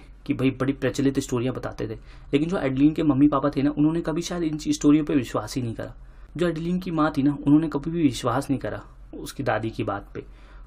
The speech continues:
उनको ऐसा लगता था ना कि ऐसी खाली झूठी स्टोरी है बस और कुछ भी नहीं, या वो विश्वास करना ही नहीं चाहती थी। और कई बार ना एडेलिन रात को किसी के पैरों की चलनों की आवाज़ सुनती है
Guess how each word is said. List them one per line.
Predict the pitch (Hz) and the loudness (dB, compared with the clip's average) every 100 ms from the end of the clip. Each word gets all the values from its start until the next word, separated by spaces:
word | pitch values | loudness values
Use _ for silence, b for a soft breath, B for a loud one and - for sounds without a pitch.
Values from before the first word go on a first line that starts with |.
| - | 0
उनको | 151 156 190 | 0 2 -2
ऐसा | 165 170 | -2 -2
लगता | 160 - | -4 -6
था | 147 | -8
ना | 160 160 b - | -6 -10 b -2
कि | 156 | 2
ऐसी | 147 - | 2 0
खाली | 147 127 135 | -4 -2 -4
झूठी | 120 117 113 135 | -4 -8 -2 -4
स्टोरी | - 117 113 | -2 -4 -4
है | |
बस | 117 117 113 | -4 -4 -4
और | 104 | -6
कुछ | - 101 | -6 -8
भी | 107 | -8
नहीं, | 107 113 - - - - | -10 -12 -16 -18 -20 -2
या | 135 | 4
वो | 139 | 6
विश्वास | 135 131 120 123 | 4 2 -4 -4
करना | - 110 | -4 -4
ही | 110 113 | -2 -4
नहीं | 110 104 | -4 -6
चाहती | 90 - | -10 -12
थी। | 101 - - - - - - - - - - b b - | -12 -14 -18 -16 -16 -16 -18 -20 -20 -20 -20 b b -6
और | 156 | -2
कई | 170 | -2
बार | 165 143 | 0 0
ना | 156 - | -2 -2
एडेलिन | 123 123 131 117 | -4 0 0 2
रात | 110 110 | -2 -4
को | - 117 - - - - | -6 -8 -8 -20 -20 -6
किसी | 135 135 | -4 -2
के | 127 | -4
पैरों | 101 113 117 | -2 -2 -2
की | 123 | -4
चलनों | 127 113 117 | -4 -4 -4
की | 113 | -4
आवाज़ | 120 104 113 | -4 -4 -6
सुनती | - 104 - | -6 -8 -6
है | 113 | -8